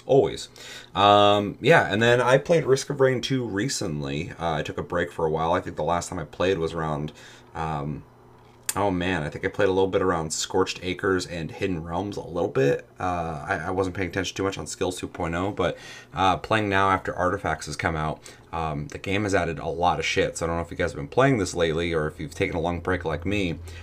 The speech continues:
but the Artifacts two point oh thing's really interesting. There's, like, sixteen different artifacts that will modify your game. You have to unlock each one individually in, uh, different ways by putting codes in on, like, the fifth level. Uh, so you have to do at least sixteen different runs,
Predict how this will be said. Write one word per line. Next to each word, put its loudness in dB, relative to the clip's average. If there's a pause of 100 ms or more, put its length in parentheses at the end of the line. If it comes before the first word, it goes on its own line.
(100)
but -4
the -8
Artifacts 6
two -4
point -2
oh 2
thing's 0
really 0
interesting. 0
There's, -4
like, -4
sixteen -2 (320)
different 2
artifacts 2
that -2
will 2
modify -2
your -2
game. -2 (260)
You -6
have -8
to -6
unlock 0 (160)
each -4
one 0
individually 0
in, -4
uh, -2
different -4
ways -2
by -2
putting -6
codes -2
in 2
on, -2
like, -6
the -14
fifth -6
level. 0 (380)
Uh, -4
so -2
you 0
have -6
to -6
do 0
at -4
least -4
sixteen -4
different -2
runs, -2